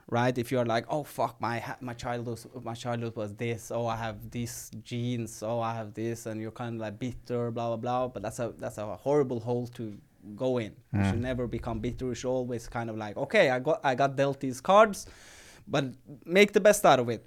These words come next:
Speaker 1: right?
Speaker 2: Mm.
Speaker 1: If you are always complaining and fucking, uh, complaining about the past, it doesn't help anything, right? You, right? And I have to check myself sometimes, right? If I go, "Ah, I
Speaker 2: Yeah.
Speaker 1: deserve this. Uh, it's happened. Uh," but no one <laughs> wants to,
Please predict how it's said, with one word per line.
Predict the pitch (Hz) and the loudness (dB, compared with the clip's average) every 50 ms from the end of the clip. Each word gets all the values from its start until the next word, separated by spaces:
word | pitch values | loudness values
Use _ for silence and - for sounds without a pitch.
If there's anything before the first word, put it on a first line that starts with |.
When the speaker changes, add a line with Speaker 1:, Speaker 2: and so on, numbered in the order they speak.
| - | -6
Speaker 1:
right? | - 135 143 156 160 160 - - - - | 0 6 6 6 6 6 2 -6 -4 2
Speaker 2:
Mm. | 107 101 101 98 90 | 4 6 6 6 4
Speaker 1:
If | 135 131 - | 0 -2 0
you | 151 151 | 2 2
are | 156 | 6
always | 160 175 175 165 165 160 - | 8 8 8 8 6 2 2
complaining | - - 123 - - - 156 156 156 156 156 160 151 147 147 | -4 -12 -12 -8 0 2 4 6 6 4 4 2 2 2 2
and | 139 131 127 123 123 | 0 0 -2 -2 -2
fucking, | - 139 - - 135 127 123 120 123 120 | -2 -2 -2 -2 -4 -4 -4 -4 -4 -4
uh, | 117 117 117 117 113 110 110 110 101 104 - | -4 -4 -2 -2 -2 -4 -4 -4 -6 -6 -8
complaining | - 123 123 143 135 135 135 | -8 -6 -2 -2 0 0 0
about | 131 131 127 123 | 0 0 -2 -4
the | 123 - | -6 -10
past, | - - 127 123 123 127 127 - | -4 -2 0 0 0 0 -2 -2
it | 160 | -2
doesn't | 202 202 208 | -2 0 0
help | 202 202 190 180 - | 2 2 2 4 4
anything, | - 185 185 156 - 135 120 110 107 107 - - | 2 4 4 2 0 -2 -4 -6 -6 -12 -14 -12
right? | - 127 135 135 143 | -6 -4 -4 -4 -6
You, | 143 - - 101 - - | -8 -14 -14 -18 -20 -16
right? | 65 - 131 135 139 147 - | -8 -4 -2 -2 0 0 2
And | 147 165 | 4 8
I | 185 196 208 | 10 10 10
have | 196 196 | 8 8
to | 175 - | 4 2
check | - 208 - - | 4 4 4 6
myself | - 143 127 - - 139 135 127 - - - | 4 2 2 4 2 2 2 2 -2 -6 -14
sometimes, | - - 135 120 113 - 117 113 104 101 - - - | -10 -8 -6 -6 -4 -4 -6 -6 -6 -10 -14 -16 -10
right? | - 123 123 127 120 123 | -6 -2 -2 -2 -2 -4
If | 120 - | -6 -4
I | 117 117 | -4 -4
go, | 110 107 107 87 82 | -4 -4 -6 -4 0
"Ah, | 107 123 127 127 127 120 120 117 110 98 | 2 2 4 4 2 2 0 -2 -2 -4
I | 95 120 127 | -2 -2 -2
Speaker 2:
Yeah. | 123 120 131 | -2 -2 -2
Speaker 1:
deserve | 120 - 131 131 127 123 117 | 0 2 2 2 2 0 0
this. | - 135 127 120 107 - | -2 -2 -2 -2 -2 -2
Uh, | - 147 139 131 127 123 123 117 113 117 117 113 | 0 2 4 4 4 4 2 0 0 -2 -4 -4
it's | 120 117 | -4 -4
happened. | 123 123 123 127 117 117 - - | -4 -4 -4 -4 -4 -6 -4 0
Uh," | 170 160 139 131 123 117 104 107 98 80 - - - _ _ - - - | 2 4 4 4 2 -2 -2 -4 -4 -6 -8 -12 -20 _ _ -20 -16 -6
but | - 120 113 - | -4 -4 -4 -2
no | 135 143 160 165 | 4 6 10 10
one | 165 156 165 - - | 12 12 12 10 10
<laughs> | - | 8
wants | 269 214 - | 8 8 10
to, | 190 202 | 8 8